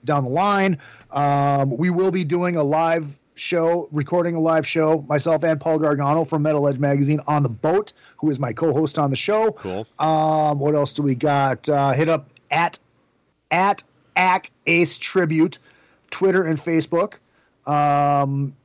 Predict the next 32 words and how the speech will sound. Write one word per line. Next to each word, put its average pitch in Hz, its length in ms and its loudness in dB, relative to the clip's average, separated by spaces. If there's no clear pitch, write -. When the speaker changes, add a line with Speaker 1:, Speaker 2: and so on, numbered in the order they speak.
Speaker 1:
to 135 160 0
follow 139 320 2
the 131 320 0
Ace 139 260 -2
Frehley 143 400 0
tribute, 170 380 0
'cause 123 100 -8
there 151 160 2
is, 143 500 -2
uh, 131 300 2
some 123 240 -4
stuff 139 300 0
rumbling 147 680 0
for 139 120 -4
that 143 200 0
right 180 220 -2
now. 247 340 -2
Uh, 151 560 0
what 139 140 -2
else 131 180 -2
do - 80 -8
we 131 140 -2
got 135 260 0
really 127 240 -2
quick? 143 540 -2
Uh, 131 80 2
Monsters 143 400 0
of 147 60 2
Rock 139 180 0
cruise, 147 240 -2
of 117 100 -12
course. 220 540 0